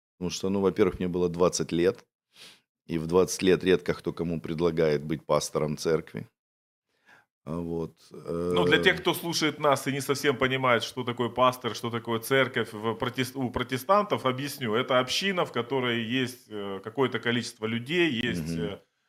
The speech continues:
Speaker 2: человек, который является духовным наставником и административным, наверное, лидером на тот
Speaker 1: Конечно.
Speaker 2: момент. Это все один человек себе вмещал зачастую.
Speaker 1: Конечно.
Speaker 2: И сколько вот было на то время у вас прихожан или членов церкви в, э, вашей
Speaker 1: Э,
Speaker 2: общине?
Speaker 1: э, порядка ста человек.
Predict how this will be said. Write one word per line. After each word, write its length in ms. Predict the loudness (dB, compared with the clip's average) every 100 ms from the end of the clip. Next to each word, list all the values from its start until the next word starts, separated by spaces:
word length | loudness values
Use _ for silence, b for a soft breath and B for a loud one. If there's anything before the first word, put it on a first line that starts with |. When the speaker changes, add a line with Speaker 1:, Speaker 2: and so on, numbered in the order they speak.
| _
Speaker 2:
человек, 300 | 0 2 4
который 540 | 2 0 0 0 -4 -4
является 360 | 0 0 -2
духовным 540 | -6 -2 0 0 0 -4
наставником 720 | -4 2 2 2 -4 -4 -4 -2
и 40 |
административным, 1000 | -2 -2 -6 -6 -2 -2 -2 -2 -2 -2
наверное, 400 | 0 2 2 0
лидером 520 | 0 0 0 -2 -4
на 120 | -6 -6
тот 140 | 0
Speaker 1:
Конечно. 340 | 0 2 0
Speaker 2:
момент. 200 | -2 -2
Это 200 | -8 -10
все 400 | -10 -8 -6 -2
один 240 | -2 0 -2
человек 360 | 0 0 0
себе 300 | -4 -4 0
вмещал 440 | 0 -2 -2 -2 -2
зачастую. 600 | -4 -14 -14 -12 -12 -12 _
Speaker 1:
Конечно. 400 | -8 -6 -6 -10 -4
Speaker 2:
И 140 | 0 2
сколько 300 | 2 2 2
вот 180 | 0
было 440 | 0 4 6 6 4
на 140 | 0
то 120 | -2
время 320 | -2 0 0 0
у 40 |
вас 180 | 0 0
прихожан 640 | -4 -4 2 4 4 2
или 300 | -2 -4 -6
членов 360 | -6 -4 -4 -2
церкви 720 | 2 2 2 -8 -6 -6 -10 -8
в, 40 | -4
э, 320 | -2 0 0
вашей 240 | 0 -2
Speaker 1:
Э, 40 | -4
Speaker 2:
общине? 260 | -6 -8
Speaker 1:
э, 200 | -4 -4
порядка 440 | 2 4 4 4 2
ста 220 | 4 2
человек. 420 | 2 -2 -4 -8